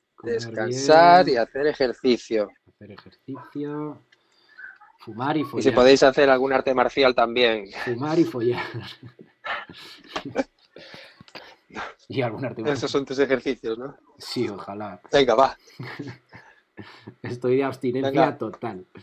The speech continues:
Speaker 2: Besito.
Speaker 1: Venga, anda. Un beso.
Speaker 2: Sí. Besito.
Speaker 1: Te veo ahora,
Speaker 2: Venga,
Speaker 1: Quiroga.
Speaker 2: hacer kung fu si podéis.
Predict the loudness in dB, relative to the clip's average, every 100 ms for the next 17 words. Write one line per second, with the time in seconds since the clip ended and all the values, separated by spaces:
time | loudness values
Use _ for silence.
0 | -20 -16 -8 -6 -4 -4 -6 -10 -16 _
1 | -14 -6 -4 -2 -4 -6 -10 _ -16 -14
2 | -14 _ -14 -14 -14 -16 -16 -6 -4 -4
3 | -2 -2 -2 _ -4 -2 -2 -2 -2 -2
4 | -2 0 4 4 2 -8 -4 -4 -2 -4
5 | -4 -4 -6 -10